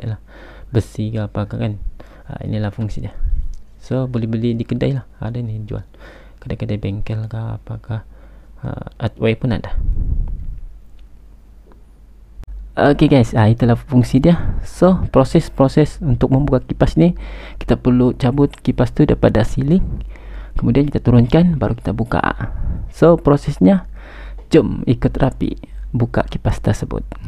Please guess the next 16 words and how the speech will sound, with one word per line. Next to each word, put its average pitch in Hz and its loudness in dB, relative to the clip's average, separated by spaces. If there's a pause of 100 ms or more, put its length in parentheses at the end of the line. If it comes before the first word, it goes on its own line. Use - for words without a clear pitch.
(520)
Jom. - -8 (1800)
Okey 156 4
guys, 151 4
uh, 117 4
pertama 123 2
kali 156 6
kita 123 0
kena 120 2
cabut 120 2
ni 143 6
lah, 139 -2 (320)
uh, 117 0
kipas 117 0
ni 139 6
daripada 110 -2
siling. 110 2